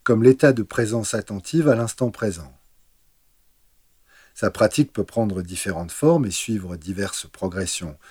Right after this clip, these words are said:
Néanmoins, la plus courante commence par l'attention au souffle. Pour pratiquer cette présence attentive au souffle,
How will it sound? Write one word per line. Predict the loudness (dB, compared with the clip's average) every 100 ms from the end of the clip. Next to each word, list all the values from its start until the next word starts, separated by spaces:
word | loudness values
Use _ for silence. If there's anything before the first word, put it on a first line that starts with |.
| -20 -20 -20 _
Néanmoins, | 0 2 6 8
la | 8
plus | 4 -2
courante | 0 0 2 2
commence | 2 0 0 -4
par | -4 -4
l'attention | -4 -6 -8 -6 -6
au |
souffle. | -6 -12 -16 -18 -20 _ _ _ _ _ _ _ _ _ _ _ _ _ _ -8
Pour | -6
pratiquer | 0 0 0 4 6
cette | 6 2
présence | 2 2 2 2 0
attentive | 0 -4 -4 -4 -4
au |
souffle, | -6 0 -2 -2 -12